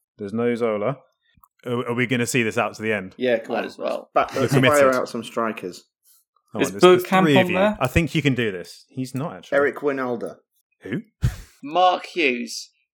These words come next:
Speaker 1: No, no Mark Hughes, actually. But then most of his goals wouldn't have been
Speaker 2: Pre-Premier.
Speaker 1: Premier League, would they?
Speaker 3: That's true, actually.
Speaker 4: Ian
Speaker 1: No, he must have
Speaker 4: Rush?
Speaker 1: played in the Premier. <laughs> That's even further back.
Speaker 2: <laughs> Niall Quinn?
Speaker 1: No.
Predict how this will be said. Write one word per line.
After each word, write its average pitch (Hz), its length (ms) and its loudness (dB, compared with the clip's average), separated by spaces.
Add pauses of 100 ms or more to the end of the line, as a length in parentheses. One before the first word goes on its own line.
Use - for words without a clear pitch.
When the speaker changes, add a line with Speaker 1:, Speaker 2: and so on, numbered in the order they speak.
(220)
Speaker 1:
No, 120 220 -4
no 120 200 -6
Mark 123 220 -10
Hughes, 110 260 -14
actually. 87 320 -20 (580)
But 117 100 -4
then 113 220 2
most 117 200 0
of 107 60 -10
his 104 80 -6
goals 104 260 -4
wouldn't 104 180 2
have 98 60 -10
been 101 80 -4
Speaker 2:
Pre-Premier. 95 240 -2
Speaker 1:
Premier 101 180 -6
League, 92 100 -8
would 95 120 -12
they? 92 240 -10 (160)
Speaker 3:
That's 123 340 -2
true, 127 180 -6
actually. 123 480 -8 (840)
Speaker 4:
Ian 113 120 2
Speaker 1:
No, 117 60 4
he 117 80 2
must 117 180 4
have - 100 -4
Speaker 4:
Rush? 107 100 -4
Speaker 1:
played 92 60 -6
in 98 60 -8
the 95 80 -10
Premier. 98 300 -12 (760)
<laughs> - 280 -10
That's 101 200 -10
even 90 140 -10
further 92 260 -4
back. 90 160 -10 (200)
Speaker 2:
<laughs> - 180 -4
Niall 143 280 0
Quinn? 156 360 0
Speaker 1:
No. 131 220 4